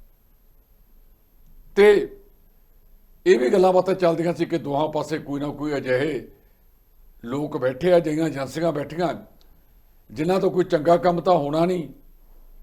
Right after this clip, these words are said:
ਮਾੜੇ ਕੰਮ ਨੂੰ ਤਰਜੀਹ ਦਿੱਤੀ ਜਾ ਰਹੀ ਹੈ। ਤੇ ਹੋਇਆ ਕੀ, ਉਦੋਂ ਤੈਅ ਹੋ ਗਿਆ ਕਿ ਆਪਾਂ ਦੁਬਾਰਾ ਇੱਕ ਮੀਟਿੰਗ ਕਰੀਏ, ਜਿਹੜੀ ਪੰਦਰਾਂ ਨੂੰ ਕਰਨੀ ਸੀ। ਜਿਵੇਂ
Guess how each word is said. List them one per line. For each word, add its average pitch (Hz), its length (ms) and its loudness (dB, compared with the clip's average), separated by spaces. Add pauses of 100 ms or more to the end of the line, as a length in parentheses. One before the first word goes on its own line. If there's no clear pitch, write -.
(140)
ਮਾੜੇ 131 240 2
ਕੰਮ 127 240 -6
ਨੂੰ 120 100 -10
ਤਰਜੀਹ 123 380 -8
ਦਿੱਤੀ - 260 -16
ਜਾ 101 220 -8
ਰਹੀ 104 340 -10
ਹੈ। - 80 -16 (2000)
ਤੇ 233 60 4
ਹੋਇਆ 196 280 10
ਕੀ, 196 260 0 (1600)
ਉਦੋਂ 165 220 0
ਤੈਅ 165 280 2
ਹੋ 175 180 4
ਗਿਆ 165 120 2
ਕਿ 165 160 -2
ਆਪਾਂ 143 220 -2
ਦੁਬਾਰਾ 123 380 0
ਇੱਕ 123 220 -10
ਮੀਟਿੰਗ 120 340 -8
ਕਰੀਏ, 127 240 -6
ਜਿਹੜੀ 156 140 0
ਪੰਦਰਾਂ 165 420 0
ਨੂੰ 147 100 -4
ਕਰਨੀ 104 280 -8
ਸੀ। - 180 -20 (1120)
ਜਿਵੇਂ 175 400 0